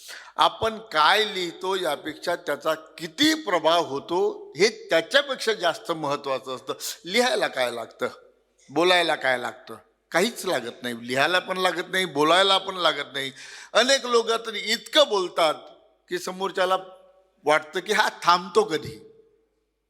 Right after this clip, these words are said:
अनेक लोक असे लिहितात, मला वाटतं की, यांनी न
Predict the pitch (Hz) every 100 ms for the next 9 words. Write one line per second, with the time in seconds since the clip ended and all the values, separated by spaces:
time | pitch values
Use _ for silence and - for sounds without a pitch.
0 | _ _ _ _ - - - 208 269 339
1 | 311 294 277 262 - - 214 311 330 262
2 | 254 226 165 143 - - - - _ _
3 | _ _ _ - 175 247 294 208 143 127
4 | - 180 202 190 190 214 214 185